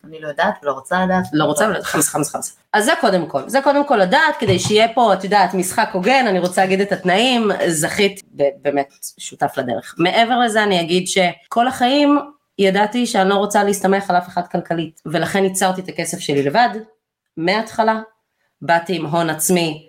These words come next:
Speaker 2: בתוך המערכת הזוגית הזאת. אני לא מתביישת להגיד שחתמתי על הסכם ממון, אני
Speaker 1: אה,
Speaker 2: חושבת שזה
Speaker 1: צריך
Speaker 2: דבר
Speaker 1: לעשות את זה.
Speaker 2: שהוא חשוב, אנחנו במציאות שבאמת לא מעט זוגות מתגרשים, הרגשתי שזה הגנה מאוד חשובה שעשיתי.
Speaker 1: אבל לא נגיד לא מעט, אחד מתוך שלוש. סטטיסטיקה,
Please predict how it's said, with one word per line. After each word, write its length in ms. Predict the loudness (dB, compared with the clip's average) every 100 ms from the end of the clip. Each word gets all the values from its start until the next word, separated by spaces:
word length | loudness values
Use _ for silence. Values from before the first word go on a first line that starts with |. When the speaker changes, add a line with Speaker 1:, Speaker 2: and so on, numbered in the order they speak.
| _
Speaker 2:
בתוך 280 | -2 -2 2
המערכת 480 | 2 4 2 -4 -4
הזוגית 300 | -2 0 0
הזאת. 280 | 2 0 -2 -4
אני 240 | 0 2
לא 180 | 2 2
מתביישת 520 | 0 0 -2 -2 -6
להגיד 420 | -2 -2 0 -4 -6 _
שחתמתי 800 | -10 -10 -6 -4 0 0 0 2
על 140 | 0
הסכם 380 | 0 -6 0 2
ממון, 420 | 2 2 2 0 -6 _ _ -4
אני 160 | -2
Speaker 1:
אה, 60 | -2
Speaker 2:
חושבת 400 | -4 -2 -4 -2
שזה 120 | 0
Speaker 1:
צריך 180 | 0 0
Speaker 2:
דבר 100 | 2
Speaker 1:
לעשות 280 | 2 0 -4
את 80 |
זה. 80 | -10 -14 -16
Speaker 2:
שהוא 320 | -8 -2 0 0
חשוב, 640 | 0 0 2 4 4 4
אנחנו 320 | 2 0 -2
במציאות 560 | -2 -2 0 2 2 0
שבאמת 460 | -2 0 0 -2 -8 -20 -20 _
לא 220 | 0 2 4
מעט 220 | 2 2
זוגות 280 | 0 2 2
מתגרשים, 640 | 2 2 0 2 2 2
הרגשתי 420 | -2 -2 -4 -4 -4
שזה 260 | 0 0
הגנה 280 | 0 0 0
מאוד 340 | -2 0 -2
חשובה 320 | -2 -6 0 0
שעשיתי. 340 | 0 -4 -2
Speaker 1:
אבל 140 | 2
לא 80 | 4
נגיד 240 | 2 0 -2
לא 120 | 0
מעט, 360 | 0 0 0
אחד 200 | 0 0
מתוך 300 | 0 0 -2
שלוש. 460 | -2 -2 -2 -6 -18
סטטיסטיקה, 720 | -8 -6 0 -2 0 0 2